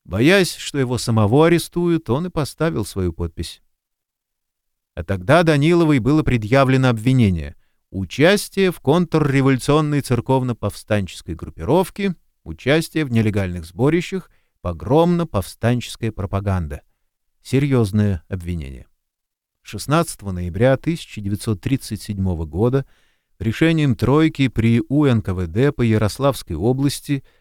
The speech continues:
Данилова Мария Федоровна, беспартийная, русская, была приговорена к десяти годам исправительно-трудовых лагерей.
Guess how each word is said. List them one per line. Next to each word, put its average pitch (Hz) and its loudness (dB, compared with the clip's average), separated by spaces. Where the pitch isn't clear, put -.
Данилова 151 2
Мария 139 2
Федоровна, 151 0
беспартийная, 139 0
русская, 135 0
была 90 -2
приговорена 120 0
к 107 -12
десяти 104 -6
годам 117 2
исправительно-трудовых 104 -4
лагерей. 107 2